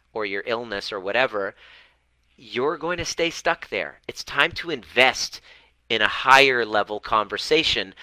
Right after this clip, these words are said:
that's about responsibility and healing. That's about not blaming you, but helping you show that you're capable of healing, that, that the medicine and the hero is not outside of you. The medicine is inside of you.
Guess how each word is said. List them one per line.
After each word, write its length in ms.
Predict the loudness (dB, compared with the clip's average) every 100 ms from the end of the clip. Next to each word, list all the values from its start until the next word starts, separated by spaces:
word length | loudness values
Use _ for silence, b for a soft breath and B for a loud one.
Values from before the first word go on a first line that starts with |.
| B
that's 200 | -12 -8
about 260 | 2 2 2
responsibility 880 | -4 -2 -2 -2 -6 -6 -6 -6 -10
and 100 | -10
healing. 420 | -10 -10 -10 -16 -20 b b b -6
That's 200 | -6 -2
about 380 | 6 6 6 2
not 240 | 2 2 _ _
blaming 520 | 0 2 2 -2 -6
you, 200 | -10 -10
but 320 | -6 -6 -6 _ _
helping 420 | -2 -2 0 -6
you 140 | -8 -4
show 420 | 0 0 0 -2 B B
that 140 | -8
you're 140 | -6 -8
capable 800 | -6 8 8 8 -2 -6 -12 -14 _ _
of 180 | -6 -6
healing, 400 | -6 -6 -8 -16 B B 2
that, 200 | 2 2 b b 0
that 220 | 0 0 -8
the 100 | -6
medicine 680 | -4 2 2 2 -2 -4 -6 -6
and 160 | -6
the 60 | -6
hero 420 | -2 0 2 0
is 160 | -2 0
not 220 | 2 4
outside 480 | 2 -2 2 4 4
of 100 | -2
you. 220 | -12 -16 B B -10
The 100 | -4
medicine 640 | 4 6 6 0 -6 -8 -8
is 200 | -10 -6
inside 560 | -6 -6 -4 0 0 0
of 120 | -8
you. 200 | -14 -16